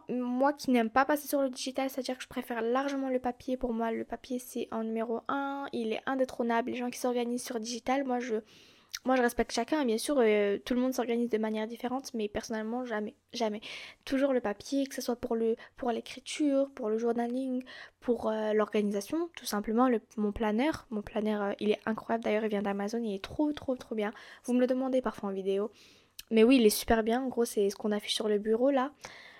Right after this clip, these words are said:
Euh, que ça soit, bah, je sais pas en vrai, mais tout, tout ce que j'ai pour organisation, c'est sur papier parce que c'est mille fois mieux, vraiment. Après, comme dans ces périodes-là, on peut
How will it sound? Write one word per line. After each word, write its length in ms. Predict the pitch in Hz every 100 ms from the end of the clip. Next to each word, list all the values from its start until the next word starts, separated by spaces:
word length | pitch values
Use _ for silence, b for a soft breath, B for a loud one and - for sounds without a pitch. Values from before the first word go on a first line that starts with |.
| B -
Euh, 420 | 202 202 196 196
que 80 | 202
ça 140 | 240
soit, 560 | 226 - - 226 220 214
bah, 180 | 220 -
je 80 | -
sais 160 | - 254
pas 180 | 269
en 140 | 294 233
vrai, 200 | 233 254
mais 180 | 226 220 -
tout, 140 | 294 - -
tout 120 | 302
ce 140 | 294
que 160 | - 254
j'ai 220 | 240 254
pour 220 | 285 247
organisation, 640 | 226 226 220 214 208 - 247
c'est 160 | - -
sur 160 | 214
papier 320 | - 214 -
parce 120 | 247 -
que 120 | 226
c'est 260 | - 214 220 b b -
mille 220 | 247 262
fois 160 | 247
mieux, 180 | 214 233 _ _ _ -
vraiment. 320 | 220 214 - B B B B B
Après, 480 | 208 214 - 226 285
comme 300 | - 208 202
dans 140 | 208 202
ces 100 | -
périodes-là, 540 | 196 190 202 208 240
on 120 | 208 202
peut 220 | 208